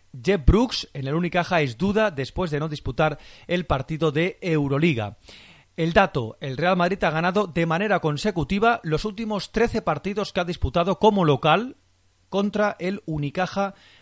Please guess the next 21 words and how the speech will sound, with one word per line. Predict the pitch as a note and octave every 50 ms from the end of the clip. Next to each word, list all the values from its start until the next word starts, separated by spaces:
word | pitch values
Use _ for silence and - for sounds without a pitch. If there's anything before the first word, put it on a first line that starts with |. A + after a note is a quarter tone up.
| _ -
de | B2+ B2+ D3+ D3+ D3 C#3+ C#3 C3+ C3 B2+ B2
Málaga. | A#2 A2 G#2 G#2+ G#2+ G#2 G#2+ G#2+ - - - - - - -
Y | - D3 E3
hemos | D#3 E3 -
hablado | - E3 E3 E3 F3 G3+
de | G3 E3+
Rudy, | C#3 E3 G#3+ G3 F3+ C#3+
que | - - C3+
volvió | A#2 B2+ A#2+ A#2 D3 E3+
el | E3
pasado | - C3 - D3 D3+ F3+
jueves, | F3 - G#3 G#3+ G#3+ A#3 -
está | E3+ C#3 - - F3+ E3 - -
a | D#3+ D3 D3+ -
tres | - G#3 A#3+ A3+ -
triples | - F#3 G3+ F3+ G#3 A3 G#3+ E3+
de | E3+ E3+
alcanzar | D#3 - D3+ C#3 C3+ - F#3 G3+
los | G3+ F3 E3 D3 -
seiscientos | - E3 C#3+ C3 - - G3+ A3+ G#3+ - A3 -
cincuenta | - E3 D3+ - - F#3 G3 G3 - G3+ G3+ G3+